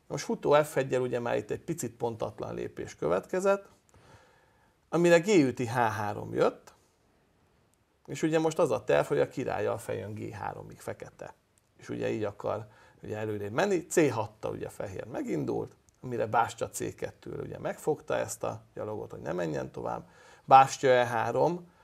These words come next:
talán még ez is egyenlő, de ez már egy picit pontatlan, mert á-, elengedte az alapsorát, tehát ott hagyta Fehér az alapsorát, és bástya C egy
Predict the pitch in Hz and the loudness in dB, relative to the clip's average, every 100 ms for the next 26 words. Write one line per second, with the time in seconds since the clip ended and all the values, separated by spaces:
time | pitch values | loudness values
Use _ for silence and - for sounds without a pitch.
0 | _ - - - 156 147 160 147 147 131 | _ -10 -6 -2 0 2 2 4 2 2
1 | 131 131 131 165 180 175 _ - 123 120 | 2 2 2 2 2 -4 _ -6 2 2
2 | 131 123 120 135 127 - 117 113 123 127 | 2 -2 -4 -6 -8 -4 -4 -2 -4 -2
3 | 147 143 135 123 - 131 139 147 127 120 | -2 0 0 -2 0 0 4 4 4 0
4 | 117 - 117 117 - - 127 131 - - | -2 0 0 0 -6 -8 -6 -4 -6 -6
5 | 123 120 147 - - 113 135 117 - 110 | -4 0 0 -2 -8 -2 -2 -2 -4 -6
6 | - 113 110 - - 123 - 131 165 - | -4 -6 -6 -10 -8 -6 -2 -2 -2 -2
7 | 135 127 117 117 131 123 - 110 - 127 | -6 -6 -2 6 6 6 -2 -6 -4 -2
8 | 120 113 113 - | 0 -2 -6 -12